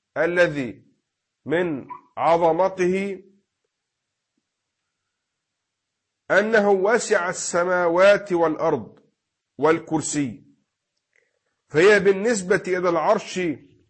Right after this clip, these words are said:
كحلقة ملقاة في فلاة بالنسبة لسائر الأرض. والحديث أبي ذر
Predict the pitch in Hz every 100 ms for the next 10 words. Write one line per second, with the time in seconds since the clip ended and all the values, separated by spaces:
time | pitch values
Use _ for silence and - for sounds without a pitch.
0 | _ _ 151 143 175 208 190 170 160 151
1 | 143 139 - 147 185 180 170 165 165 180
2 | 180 208 151 113 - _ _ _ _ 131
3 | 139 165 180 151 160 156 147 - 123 -
4 | 160 165 156 135 131 - _ _ _ _
5 | _ _ _ _ _ _ _ - 170 185
6 | - 156 - 170 196 233 - 165 165 160
7 | 180 196 147 - -